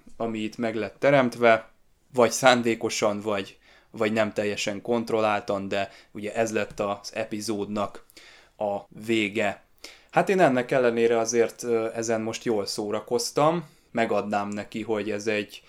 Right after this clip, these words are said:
mindenképpen megtekintésre érdemes történet, tehát aki nem látta még a The Savage Curtain-t, az nyugodtan nézze meg.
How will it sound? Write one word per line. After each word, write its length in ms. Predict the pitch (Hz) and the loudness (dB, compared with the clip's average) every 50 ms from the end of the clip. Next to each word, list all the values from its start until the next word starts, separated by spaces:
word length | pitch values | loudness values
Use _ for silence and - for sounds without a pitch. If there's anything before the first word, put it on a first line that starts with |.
| - - - - _ _ _ _ _ | -20 -20 -20 -20 _ _ _ _ _
mindenképpen 920 | - 131 131 123 117 110 107 - - 110 104 - - 120 113 110 107 107 104 - _ _ - | -4 -2 0 2 2 2 2 2 -2 -2 -2 0 2 4 4 4 4 0 -6 -10 _ _ -2
megtekintésre 1000 | 123 117 113 - - 104 - - 107 101 - - 107 104 104 - - 113 104 101 | 0 0 0 0 -2 -4 -2 -2 -6 -6 -4 -4 -4 -4 -4 -6 -6 -6 -2 0
érdemes 840 | 113 110 110 101 104 104 104 104 104 104 - - - - - - - _ _ _ _ - | 2 2 2 2 -2 -4 -4 -4 -4 -4 -4 -4 -4 -4 -6 -12 -18 _ _ _ _ -2
történet, 720 | - 110 110 110 - - 135 131 131 143 151 147 147 - | 2 2 2 2 2 0 0 0 2 2 0 0 0 -2
tehát 240 | - 113 107 107 - | -2 -2 -2 -2 -2
aki 220 | 120 117 - 123 | -4 -4 -4 -6
nem 260 | 113 117 117 113 110 107 | -4 -2 -2 -2 -2 -2
látta 340 | 104 104 101 - - 107 | -4 -4 -4 -4 -6 -6
még 300 | 104 104 104 104 101 101 | -4 -2 -2 -2 -2 -2
a 180 | 107 104 101 - _ - | -4 -6 -6 -8 _ -10
The 100 | 107 98 | -8 -6
Savage 380 | - - 113 104 107 98 - - - | -2 0 0 0 -2 -6 -8 -6 -4
Curtain-t, 640 | 117 104 101 - - 127 131 139 151 147 - - _ _ - - - - - _ _ _ _ - | -2 -2 -2 -2 -4 -6 -4 -4 -4 -6 -8 -14 _ _ -20 -20 -20 -20 -20 _ _ _ _ -4
az 360 | 107 110 107 104 104 - - | -2 -2 0 -2 -2 -6 -6
nyugodtan 680 | 127 123 110 104 95 95 - - 110 104 101 101 101 - _ _ _ _ _ - | -2 -2 -2 -2 -2 -6 -6 -4 -2 -2 -2 -4 -8 -14 _ _ _ _ _ -12
nézze 380 | - 104 101 98 101 104 104 | -10 -8 -8 -8 -6 -4 -4
meg. 320 | 101 101 98 101 104 - | -4 -4 -6 -8 -10 -14